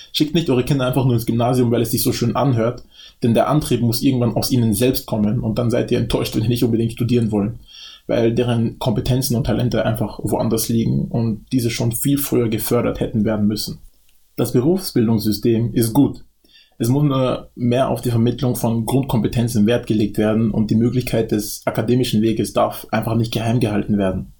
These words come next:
Wenn man gewisse besondere Fähigkeiten eines Kindes früher kennt, sollte man sich darauf konzentrieren, diese zu fördern,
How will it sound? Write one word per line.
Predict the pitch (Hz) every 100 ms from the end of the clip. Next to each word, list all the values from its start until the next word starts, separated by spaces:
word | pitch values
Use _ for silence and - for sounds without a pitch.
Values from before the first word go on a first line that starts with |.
| _ - - -
Wenn | -
man | 143
gewisse | 131 123 151 139 123
besondere | 110 107 135 123
Fähigkeiten | - 135 139 117 117 107
eines | 110 101
Kindes | 139 120 113
früher | - 135 117
kennt, | - 120 156 - - - _ - -
sollte | 127 139 139 135 131 127 131 - -
man | 117 117
sich | 117
darauf | 117 120
konzentrieren, | - 113 107 127 123
diese | 117 104
zu |
fördern, | - 120 110 107 98